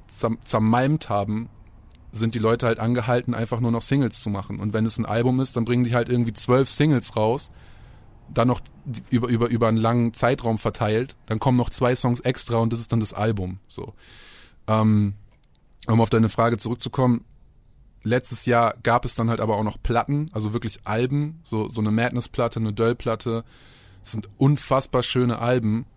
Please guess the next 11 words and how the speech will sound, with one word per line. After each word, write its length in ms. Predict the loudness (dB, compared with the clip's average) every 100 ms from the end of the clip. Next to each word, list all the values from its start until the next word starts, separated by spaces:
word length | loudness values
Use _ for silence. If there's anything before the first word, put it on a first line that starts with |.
| _ _ -6
finden 340 | -2 0 2
halt 160 | 0 0
aber 340 | 0 0 -2
in 120 | -4
diesem 480 | -2 0 2 2 -2 -12 -20 -20 -20 -20 -16 -4
Sektor 360 | -4 -2 -2
halt 160 | 0 -2
überhaupt 360 | -4 -4 -4
nicht 120 | -4 -4
statt, 320 | -4 -4 -8 -20 -20 -12
so. 300 | -8 -8